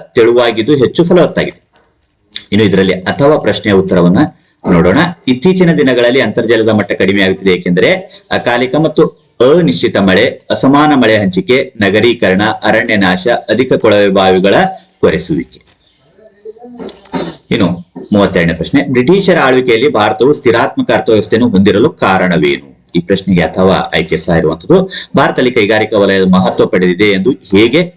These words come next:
ಹೇಳುವಿರಿ ಅಂತ ಹೇಳಿ ಕೇಳಿರುವಂತದ್ದು. ಈ ಒಂದು ಪ್ರಶ್ನೆಯ ಉತ್ತರವನ್ನ ಗಮನಿಸಿದಾಗ ಬ್ರಿಟಿಷರ ಆಳ್ವಿಕೆಯಲ್ಲಿ ಭಾರತವು ಸ್ಥಿರಾತ್ಮಕ ಅರ್ಥವ್ಯವಸ್ಥೆಯನ್ನು ಹೊಂದಿರಲು ಕಾರಣವೆಂದರೆ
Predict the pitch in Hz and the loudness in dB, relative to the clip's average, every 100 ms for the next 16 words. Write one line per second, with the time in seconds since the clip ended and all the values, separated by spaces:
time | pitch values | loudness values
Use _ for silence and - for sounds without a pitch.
0 | _ _ 85 87 85 78 78 73 67 65 | _ _ 0 0 2 0 -2 -2 -6 -6
1 | - 156 175 - _ - 76 73 67 - | -2 -2 -2 -12 _ -4 -2 -4 -8 -12
2 | - _ _ _ - - - - 165 170 | -20 _ _ _ -18 -18 -12 -2 2 4
3 | 135 90 87 _ - - - 98 85 85 | 2 0 -2 _ -6 -4 -2 0 0 0
4 | 90 85 82 80 78 76 - 90 156 101 | 0 2 0 -2 -4 -4 -4 0 0 -2
5 | 92 143 151 117 101 92 98 101 90 - | -2 -2 0 0 0 0 0 0 -2 -2
6 | 104 - 180 92 92 - - 180 90 175 | -2 0 0 0 -2 -4 -4 -2 -2 -2
7 | 90 85 82 82 82 80 80 80 80 78 | 0 0 0 0 -2 -2 -4 -4 -4 -4
8 | 85 147 180 - | -2 0 -2 -8